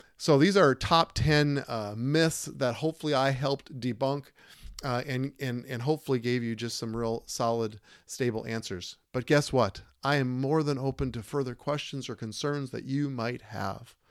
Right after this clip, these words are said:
And I would just say, don't go into this thought process of all the reasons why you don't want to get the vaccine.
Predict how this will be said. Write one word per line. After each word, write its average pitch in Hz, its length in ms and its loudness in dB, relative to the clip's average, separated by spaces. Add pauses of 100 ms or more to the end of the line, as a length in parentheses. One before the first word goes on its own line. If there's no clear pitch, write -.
(520)
And 123 100 -4
I 135 100 2
would 156 140 0
just 135 220 -4
say, 139 220 0
don't 143 260 -2
go 147 300 0
into 160 400 -4
this 139 200 -4
thought - 280 -4
process 131 520 -4 (280)
of 123 100 -4
all 139 160 4
the 147 120 2
reasons 131 420 0
why 127 160 -2
you 123 160 -4
don't 143 280 2
want 120 220 -4
to 117 80 -6
get 113 200 -4
the 120 60 -4
vaccine. 104 640 -2